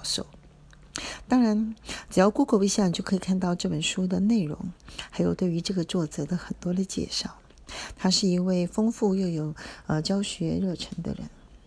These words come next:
但是我还是建议要买一本，特别是对于二十加的年轻学子而言，真的要买一本。那记得要静下心来，时时的翻阅、思考、实际做，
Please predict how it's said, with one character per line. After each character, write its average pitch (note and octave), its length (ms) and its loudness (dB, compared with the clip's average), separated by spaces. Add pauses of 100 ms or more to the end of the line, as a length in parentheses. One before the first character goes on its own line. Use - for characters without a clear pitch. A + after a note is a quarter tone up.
(840)
但 E3+ 120 0
是 E3+ 120 -2
我 D#3 40 0
还 - 160 -6
是 F3+ 160 0
建 F3+ 240 -2
议 E3+ 240 -4 (540)
要 F3+ 100 2
买 D#3+ 160 0
一 F3+ 120 -2
本， - 200 -6 (1000)
特 - 140 2
别 C4 100 6
是 B3+ 160 2
对 B3 160 2
于 G#3+ 80 4
二 A3+ 140 0
十 G#3 120 0
加 G3+ 200 0
的 F#3+ 80 2
年 F3+ 240 2
轻 G#3+ 200 0
学 E3+ 220 0
子 - 240 -8
而 - 60 -6
言， F3+ 360 -6 (540)
真 G3 160 2
的 F#3+ 80 4
要 F3 160 0
买 D#3+ 160 -2
一 - 180 -4
本。 - 140 -6 (720)
那 F#3 120 2
记 G3 200 0
得 D#3+ 280 -2 (280)
要 F3 100 2
静 F3+ 200 0
下 F3 160 -2
心 F3 300 -2
来， E3+ 240 -6
时 - 160 2
时 F3 180 2
的 F#3+ 80 -4
翻 G#3+ 280 0
阅、 G#3+ 180 -2 (480)
思 - 280 -4
考、 - 300 -8 (1400)
实 - 180 -4
际 D#3+ 180 -4
做， - 320 -14